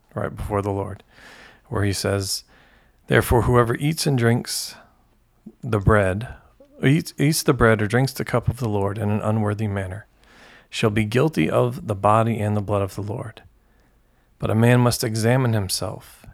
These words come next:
and in so doing, he is to eat of the bread and drink of the cup.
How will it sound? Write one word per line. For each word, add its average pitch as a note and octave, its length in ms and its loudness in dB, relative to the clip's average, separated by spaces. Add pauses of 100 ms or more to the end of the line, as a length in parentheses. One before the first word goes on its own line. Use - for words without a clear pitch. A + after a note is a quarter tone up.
and G#2 160 -2
in A#2+ 200 4
so A2+ 260 2
doing, G#2 460 -6 (480)
he - 120 -2
is G2+ 100 0
to - 140 -8
eat A#2 140 -2
of C3+ 100 -2
the C3+ 100 -2
bread G2 340 -2
and G#2 200 -4
drink G#2 240 -4
of G#2+ 120 -8
the G2+ 100 -6
cup. G2 240 -8